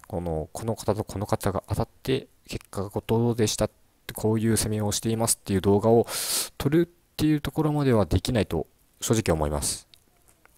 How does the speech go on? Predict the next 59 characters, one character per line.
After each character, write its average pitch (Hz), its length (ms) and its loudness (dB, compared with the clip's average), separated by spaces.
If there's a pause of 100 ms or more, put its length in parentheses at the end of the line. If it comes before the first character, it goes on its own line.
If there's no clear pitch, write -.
(140)
は 92 120 0
い。 78 200 -2
あ 82 60 -6
の、 87 80 0
平 104 160 0
日 120 240 -2
に 123 120 -2
や 113 80 2
る 117 80 2
っ 117 40 -2
て - 200 -8
い 80 40 4
う 76 40 2
話 76 240 -4
な 80 100 -4
の 76 120 -4
で、 78 220 -4
ち - 100 -12
ょ - 20 -8
っ - 100 -8
と 80 80 -6
バ 80 100 0
タ 90 100 0
バ 78 100 4
タ 78 120 -4
し - 80 -6
て 82 80 -6
る 76 60 -4
っ - 40 -8
て - 160 -10
い 73 60 -2
う - 20 -8
時 73 120 -8
期 71 260 -12
な 78 140 -8
の 71 140 -8
で、 76 220 -4 (680)
た 202 120 -2
だ 175 200 2 (100)
で 90 100 -2
す - 100 -2
ね、 78 300 -6
ま 147 120 -2
あ、 - 60 -4
誰 170 200 0
と - 120 0
誰 143 220 0
が 120 80 2
戦 - 240 -4
っ - 200 -8 (160)
て、 123 220 0 (100)
結 - 360 -4
果 185 120 -2
が、 185 240 0 (100)
え 120 300 2
ー - 20 -4
と、 - 140 -4
ど 98 60 2
っ - 180 -8